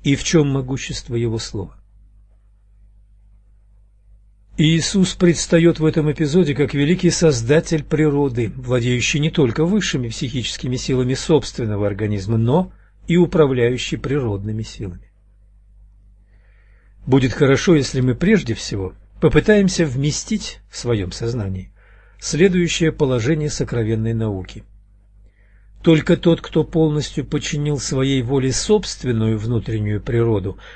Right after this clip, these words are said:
то есть полностью отверг рабство животному началу в себе, тот, кто смог полностью овладеть стихиями внутри себя, в собственном микрокосме, только тот способен подчинять своей воле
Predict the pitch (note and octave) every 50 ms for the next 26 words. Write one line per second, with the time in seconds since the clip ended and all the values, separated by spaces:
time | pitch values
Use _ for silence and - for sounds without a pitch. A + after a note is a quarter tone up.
0 | - - - - D3 C3+ C3 - - - - - F3 F3+ F#3+ F#3+ F3+ F3+ F3 -
1 | - - E3+ D#3+ - - D#3 D3 D3 - D3 C3 C3+ D3 D#3 D#3 - - E3 C#3
2 | C3 C3+ B2+ - - - D3 C3+ B2+ G#2+ B2+ B2+ B2 C3+ B2 - C3+ A#2+ A#2 A#2
3 | A#2 A#2 A2+ - - - B2 A#2 A2+ A2+ G#2 - - - A#2+ G#2 G2 G#2+ G2+ A2
4 | D#3 - - - - - _ _ _ - - - - - - - - - - -
5 | - - E3 E3+ E3+ - - F3+ E3+ - - E3+ E3+ E3+ - - E3+ E3 E3 E3
6 | E3+ - - - D#3+ D#3+ D3 D3+ D#3 C#3+ C#3 D3+ D3+ - - - C#3+ - - D#3+
7 | E3 E3 D#3 D3 C#3+ C#3 A#2+ A2+ B2+ C3+ B2 - D#3 B2+ A#2 A2+ A2 - - C#3
8 | C3+ B2+ D3 D3+ D#3+ D#3+ - - _ _ _ - _ - - - - - - B2
9 | A2 - - - - B2+ C3 D3 D#3 D#3 D#3 D#3+ D#3+ - D3+ E3 - - D#3 E3
10 | D#3+ - - F3+ E3 - - - _ _ _ _ - _ - - _ - _ _
11 | _ _ - - _ - - F3+ F#3+ G#3+ F#3+ - - G3 F#3 - - - C#3 B2
12 | - - - - - A#2+ A2+ - - C3 A2 A2+ A2+ G#2+ A2 - C3 A2 - -
13 | - B2 A#2 A2 G2+ F#2+ - - - - A2 G#2 G2+ G2+ G2+ G2+ G#2 B2 A#2+ C3
14 | D3+